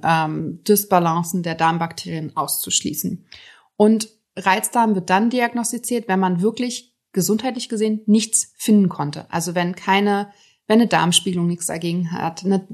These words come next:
Magenspiegelung nichts dagegen hat, die Blutwerte nichts gezeigt haben, es keine Dysbiose vorliegt, keine,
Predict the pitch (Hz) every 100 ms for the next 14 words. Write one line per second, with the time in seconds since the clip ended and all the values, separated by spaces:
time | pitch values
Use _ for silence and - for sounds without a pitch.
0 | - 180 175 175 185 - 180 175 170 165
1 | 175 175 175 170 202 190 208 - 180 180
2 | 175 - 175 - 165 170 185 170 165 -
3 | 220 202 196 196 - 185 180 180 175 170
4 | 170 170 - - 185 180 180